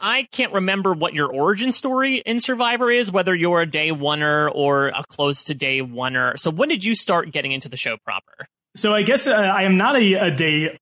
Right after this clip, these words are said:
Speaker 2: oneer. I did not watch, uh, Survivor Borneo when it aired because I was at sleepaway camp. Uh, I was, uh, it actually aired the day a-, uh, the, it premiered the day after my, uh, my tenth birthday.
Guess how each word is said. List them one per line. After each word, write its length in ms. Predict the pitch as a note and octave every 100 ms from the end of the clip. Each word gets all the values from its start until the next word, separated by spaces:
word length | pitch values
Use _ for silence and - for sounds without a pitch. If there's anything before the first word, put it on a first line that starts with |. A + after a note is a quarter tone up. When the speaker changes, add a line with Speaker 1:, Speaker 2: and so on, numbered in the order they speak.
| -
Speaker 2:
oneer. 300 | D3+ C3+ B2+
I 60 |
did 160 | C#3+ D#3+
not 280 | D3+ F#3 -
watch, 380 | E3 D#3+ - F3
uh, 140 | D3
Survivor 420 | C#3 C#3+ C3+ C#3
Borneo 420 | C#3 C#3+ C#3+ C#3+ C#3
when 140 | C#3
it 160 | C3+ D#3
aired 280 | F3+ G3 E3
because 220 | D#3+ C#3
I 60 | C3+
was 100 | B2+
at 80 | C3+
sleepaway 440 | - G3+ G#3 G3
camp. 280 | G3 G#3 G#3+ - - - E3
Uh, 20 |
I 380 | D3 C#3+ D#3 E3
was, 260 | E3+ D3
uh, 60 | D#3
it 180 | D#3 E3+
actually 320 | G#3 A#3+ A3+
aired 220 | F#3 G#3
the 60 | E3
day 220 | D3+ F3
a-, 320 | F3+ F3+ E3+
uh, 20 | D3+
the, 260 | D#3 E3+
it 80 | D#3
premiered 340 | - E3 A3+ D#3+
the 80 |
day 180 | C#3 D#3
after 300 | F#3 F3 F3
my, 520 | D#3+ D#3+ D#3+ D#3+ D3+
uh, 40 | D#3+
my 160 | D#3+
tenth 280 | C3+ F#3 F3+
birthday. 420 | D#3+ F3 - A2